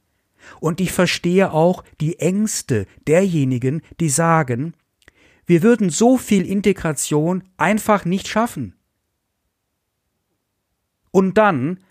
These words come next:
als ob das noch nicht genug wäre, das Coronavirus. Ist das Coronavirus auch schön? Immerhin ist es Natur. Doch,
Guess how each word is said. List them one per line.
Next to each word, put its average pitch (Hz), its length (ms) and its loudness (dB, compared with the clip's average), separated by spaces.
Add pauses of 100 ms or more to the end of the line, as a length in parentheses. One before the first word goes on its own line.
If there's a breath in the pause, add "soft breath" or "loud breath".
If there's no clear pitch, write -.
(140 soft breath)
als 156 240 0
ob 175 140 2
das 180 220 0
noch 160 140 0
nicht 160 200 -4
genug 151 460 -2
wäre, 110 380 -2 (1500 soft breath)
das 170 180 0
Coronavirus. 139 1040 0 (1800 loud breath)
Ist - 260 -4
das 143 220 0
Coronavirus 123 1300 -2
auch 110 580 -6
schön? 101 580 -10 (1080)
Immerhin 151 640 0 (200)
ist 131 240 -4
es 127 140 -4
Natur. 110 600 -6 (1500)
Doch, - 340 -4